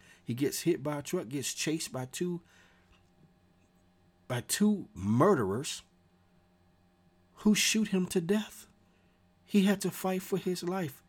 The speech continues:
And they shoot this man to death with a shotgun, and then they use a racial slur after he's lying on the ground dead.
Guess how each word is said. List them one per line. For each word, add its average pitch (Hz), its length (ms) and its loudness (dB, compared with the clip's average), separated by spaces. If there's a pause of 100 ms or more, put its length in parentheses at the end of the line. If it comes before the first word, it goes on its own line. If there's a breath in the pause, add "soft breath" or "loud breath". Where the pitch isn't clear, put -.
(320 soft breath)
And 156 80 -2
they 170 60 0
shoot - 340 -2
this 165 180 -2
man 170 200 -2
to 156 100 -8
death 175 260 -4
with 151 140 -4
a - 20 -8
shotgun, 156 460 -4
and 147 80 -2
then 165 180 2
they 156 80 -2
use 156 260 0
a 156 80 -2
racial 160 360 -2
slur 151 260 -4
after 151 220 -6
he's 151 260 -4 (420 soft breath)
lying 151 360 2
on 165 80 2
the 165 80 0
ground 175 340 -2
dead. 202 280 -4